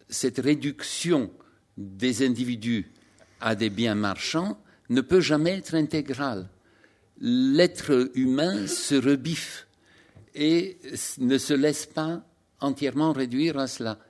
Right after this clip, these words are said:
Et donc commence à avoir d'autres exigences. Dans ce cas, il est plus rentable de délocaliser, comme on dit aujourd'hui, c'est-à-dire de produire chez eux,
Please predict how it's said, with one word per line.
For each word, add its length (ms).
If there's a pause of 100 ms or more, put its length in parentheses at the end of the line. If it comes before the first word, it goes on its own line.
Et 80
donc 600
commence 500
à 60
avoir 420
d'autres 600
exigences. 680 (420)
Dans 200
ce 180
cas, 380 (360)
il 160
est 60
plus 260
rentable 840 (260)
de 500 (340)
délocaliser, 920 (220)
comme 180
on 120
dit 200
aujourd'hui, 560
c'est-à-dire 560
de 80
produire 840 (260)
chez 380
eux, 240